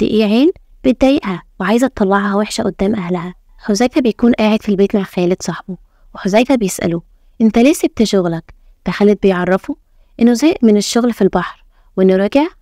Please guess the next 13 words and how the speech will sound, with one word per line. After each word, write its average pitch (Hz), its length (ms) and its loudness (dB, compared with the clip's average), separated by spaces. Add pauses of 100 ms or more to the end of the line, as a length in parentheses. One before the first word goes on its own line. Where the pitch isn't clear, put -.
(180)
عشان 226 220 0
يفتح 302 320 -2
مشروع، 185 500 -4 (300)
وبيعرض 233 480 0
عليه 185 400 0 (260)
يكون 302 240 0
شريكه، 202 500 -2 (400)
والمشروع 190 500 2
عبارة 214 280 0
عن 185 220 0
مكتب 208 320 0 (320)
للطباعة 277 480 2
والتصوير. 190 720 -2